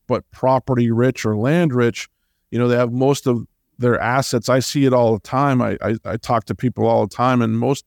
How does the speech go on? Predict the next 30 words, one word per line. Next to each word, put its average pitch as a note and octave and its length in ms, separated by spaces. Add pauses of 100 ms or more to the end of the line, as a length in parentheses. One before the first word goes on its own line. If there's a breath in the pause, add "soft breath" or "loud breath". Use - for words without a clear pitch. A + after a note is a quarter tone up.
you A2 100
know, G#2+ 80
a - 20
lot B2+ 240
of D3+ 80
them, A#2 240 (320)
their B2 120
primary C#3 640
asset B2 560 (160)
is B2+ 260
their C#3+ 200
home. C3+ 480 (340)
And A#2+ 140
so C#3 140
they C3+ 140
have C#3 180
all C3+ 240
this C#3 240 (160)
equity B2+ 600 (400)
inside B2+ 580
the A2 100
home. C#3 580 (300)
So C3 340
how F#3 400
is, D3+ 240
you C#3 80
know, A2+ 160 (580)
you C#3+ 100
know, B2+ 120
if, B2 100